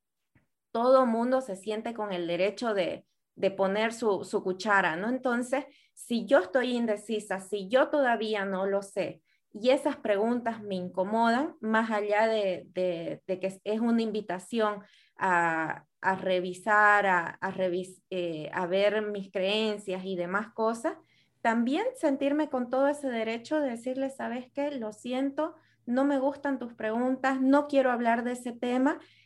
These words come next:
y, y cambiemos de, de conversación o, o nos vemos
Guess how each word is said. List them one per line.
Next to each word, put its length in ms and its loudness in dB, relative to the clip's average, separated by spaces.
y, 520 0
y 140 -2
cambiemos 580 6
de, 280 4
de 140 2
conversación 720 2
o, 680 4
o 120 4
nos 180 6
vemos 280 8